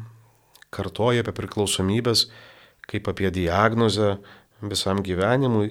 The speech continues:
ir apie ke-, sveikimo kelionę visam gyvenimui. Tiek vienu, tiek kitu atveju turbūt mums reiktų sutarti, e,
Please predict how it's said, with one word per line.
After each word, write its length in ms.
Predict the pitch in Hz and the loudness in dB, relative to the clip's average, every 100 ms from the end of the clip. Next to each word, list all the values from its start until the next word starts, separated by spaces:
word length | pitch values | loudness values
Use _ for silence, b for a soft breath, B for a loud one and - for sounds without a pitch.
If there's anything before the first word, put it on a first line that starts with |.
| 104 | -4
ir 120 | 104 | -6
apie 200 | 98 95 | -4 -6
ke-, 180 | - 90 | -6 -8
sveikimo 500 | - 95 - 113 104 | -4 -4 2 4 4
kelionę 440 | 95 95 135 117 90 | 4 6 6 6 2
visam 300 | 87 90 87 | -2 -4 -4
gyvenimui. 480 | 85 85 78 64 95 _ _ b b b b b b b b | -4 -6 -8 -12 -16 _ _ b b b b b b b b
Tiek 140 | 107 - | -6 -2
vienu, 160 | 101 117 | 0 0
tiek 160 | 104 | -2
kitu 160 | 95 107 | 0 4
atveju 300 | 123 131 117 | 4 2 -2
turbūt 260 | 101 104 | -2 -4
mums 180 | 95 - 101 | -4 0 0
reiktų 240 | 104 95 | 0 -4
sutarti, 460 | 98 98 104 107 117 | -4 0 0 0 -2
e, 1160 | 92 - - _ _ _ - - _ _ 107 | -4 -16 -20 _ _ _ -20 -20 _ _ -6